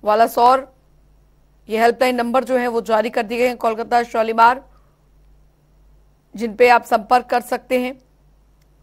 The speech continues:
रेल मदद के लिए भी ये नंबर्स आपके टेलीविजन स्क्रीन पर फ्लैश हो रहे हैं।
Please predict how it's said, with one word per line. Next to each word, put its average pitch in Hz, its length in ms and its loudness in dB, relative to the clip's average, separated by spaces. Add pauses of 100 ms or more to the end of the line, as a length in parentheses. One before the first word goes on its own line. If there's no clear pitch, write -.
(600)
रेल 220 200 0
मदद 233 360 -2
के 254 120 -6
लिए 247 220 -4
भी 226 440 -8
ये 220 160 -4
नंबर्स 220 460 -4
आपके 220 260 -4
टेलीविजन 220 400 -8
स्क्रीन 220 300 -10
पर 233 220 0
फ्लैश 233 560 -6
हो 240 80 0
रहे 233 140 -2
हैं। 247 180 -10